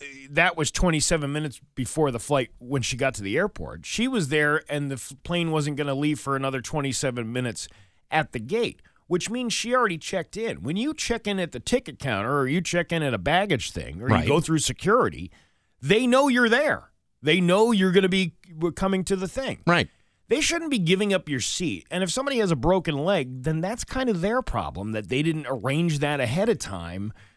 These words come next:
Speaker 2: Yeah,
Speaker 1: It's
Speaker 2: it's
Speaker 1: not like somebody who is, like, permanently handicapped.
Speaker 2: No.
Speaker 1: It's somebody who is temporarily handicapped.
Speaker 2: See, and, and you as the passenger have already specifically paid for that seat.
Speaker 1: Yeah.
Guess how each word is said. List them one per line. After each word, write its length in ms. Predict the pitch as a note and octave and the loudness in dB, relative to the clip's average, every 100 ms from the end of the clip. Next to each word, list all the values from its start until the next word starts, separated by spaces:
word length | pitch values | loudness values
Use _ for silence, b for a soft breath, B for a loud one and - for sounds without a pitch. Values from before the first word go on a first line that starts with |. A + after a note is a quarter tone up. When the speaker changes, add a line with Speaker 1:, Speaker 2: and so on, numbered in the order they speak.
| b b b b _ - | b b b b _ 4
Speaker 2:
Yeah, 220 | A3+ F#3+ G3 | 6 6 4
Speaker 1:
It's 100 | G3+ | 4
Speaker 2:
it's 80 | |
Speaker 1:
not 200 | A3 B3+ | 6 6
like 160 | A#3+ G3+ | 4 2
somebody 360 | - A3 G3 E3+ | 4 4 4 6
who 180 | F3 E3 | 6 4
is, 160 | C#3+ D#3 | 4 2
like, 180 | B2+ | 2
permanently 500 | - F#3+ F3+ D3+ C3+ A2 | 2 4 4 2 -2 -4
handicapped. 920 | D3+ G#3+ E3+ A2 - D#2 B1 - - | 0 2 2 -2 -6 -8 -8 -6 4
Speaker 2:
No. 180 | F#3+ F3 | 6 6
Speaker 1:
It's 140 | - | 6
somebody 280 | F#3+ F3+ D#3+ | 4 4 4
who 160 | D#3 | 4
is 120 | D3 - | 4 0
temporarily 760 | - F#3+ D#3+ G3 G#3+ C3 E2 | -2 0 4 6 6 4 0
handicapped. 580 | F2+ D#2+ C#2 - - - - | -8 -10 -12 -14 -16 -16 -6
Speaker 2:
See, 240 | - B3+ | 0 2
and, 140 | G#3 - | 2 2
and 240 | G3 F3+ - _ _ _ _ _ _ _ | 2 0 -4 _ _ _ _ _ _ _
you 340 | - F3+ B3 B3+ | 2 6 8 8
as 120 | D#3+ | 6
the 80 | D3+ | 4
passenger 640 | - F#3 A#3 F#3 C#3 C#3 | 2 4 4 4 4 4
have 100 | B2 - | 4 6
already 540 | E3+ G3+ G3+ F3 D#3 | 8 10 10 8 6
specifically 580 | C3+ - C#3+ E3 D#3 C3+ | 4 2 4 6 6 4
paid 380 | - D#3 C#3+ C3 | 4 4 4 2
for 280 | - D3 C3+ | 4 6 6
that 280 | B2+ A#2+ G2+ | 6 2 0
seat. 440 | - A3+ - - - | 2 4 4 -2 -4
Speaker 1:
Yeah. 240 | C#3 C3+ | 0 0